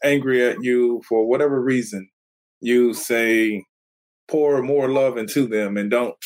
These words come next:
withhold your love. And just being vulnerable, that's what it sounds like. It's like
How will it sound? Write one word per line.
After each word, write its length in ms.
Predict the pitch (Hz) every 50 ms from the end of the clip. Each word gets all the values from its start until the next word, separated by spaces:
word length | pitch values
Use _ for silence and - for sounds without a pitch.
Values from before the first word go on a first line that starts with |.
| - 131
withhold 540 | 135 127 123 - - 127 123 123 113 107 107
your 140 | 110 107 104
love. 400 | 107 110 107 98 92 90 85 87 - _ _ _ _ _ _ _ _ _ _ _ _ _ _ _
And 300 | - 120 113 110 110 104
just 240 | - 160 160 - -
being 260 | 170 156 143 123 110
vulnerable, 640 | 98 113 123 131 127 113 101 90 85 76 71 - - _ _ _ _ _ _ _ -
that's 200 | - 131 - -
what 100 | 151 131
it 60 | 120
sounds 360 | - - 123 123 117 110 104
like. 160 | 107 104 98
It's 160 | 101 104 - 123
like 160 | 117 107